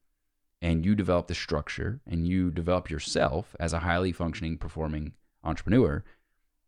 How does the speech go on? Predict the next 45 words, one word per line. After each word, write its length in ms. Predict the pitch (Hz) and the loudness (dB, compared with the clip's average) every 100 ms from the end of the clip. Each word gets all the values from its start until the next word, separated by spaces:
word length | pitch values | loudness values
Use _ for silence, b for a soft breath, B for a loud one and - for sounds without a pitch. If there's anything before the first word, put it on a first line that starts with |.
| _ _ _ _ - | _ _ _ _ -6
it 120 | 98 | 4
doesn't 320 | 147 151 95 | 6 6 4
matter 260 | 104 120 92 | 2 2 2
what 260 | 85 107 | 2 2
you're 100 | 90 | 0
doing. 420 | 80 87 85 71 78 | 0 0 0 -2 0
That's 200 | 90 - | 0 2
just 160 | 107 | -2
the 80 | 85 | -2
byproduct, 760 | 78 71 69 64 52 50 - - - | 0 0 -2 -6 -8 -10 -16 -20 -8
right? 320 | 78 76 80 | -4 -2 -4
It's, 180 | - - | -6 -8
it's 180 | 87 - | -8 -6
the 100 | 78 | -6
system 460 | - 110 110 113 90 | 0 0 2 2 0
and 100 | 85 | -2
the 60 | |
structure 360 | - 92 90 85 | -2 -2 -2 -2
that 80 | 69 | -4
you 100 | 80 | -4
create. 400 | - 95 110 - | 0 2 2 0
And 100 | 80 | -6
the 40 | |
problem 480 | - 131 165 101 73 | 0 8 8 8 2
is, 380 | 67 - - - _ _ _ | -2 -6 -8 -14 _ _ _
Thomas, 320 | - 71 78 78 | -4 -2 -2 -2
in 80 | |
my 140 | 85 127 | 0 0
opinion, 460 | 90 76 64 104 - _ _ _ _ _ _ _ _ _ | -2 -4 -8 -10 -12 _ _ _ _ _ _ _ _ _
that 140 | - 80 | -4 2
so 120 | 131 | 4
many 120 | 139 | 4
people 200 | 117 101 | 4 2
are 40 | 90 | 4
focused 280 | 95 92 | 2 2
on 80 | 87 | 0
the 100 | 85 | 2
X's 240 | 85 80 82 | 0 0 0
and 80 | |
O's 120 | 80 80 | 0 0
of 100 | 78 | 0
growing 300 | 80 76 73 | 0 0 -2
their 160 | 73 | -4
specific 440 | - - 71 - - | -6 -6 -6 -4 4
business. 580 | 110 104 - - - | 4 4 -6 -10 -14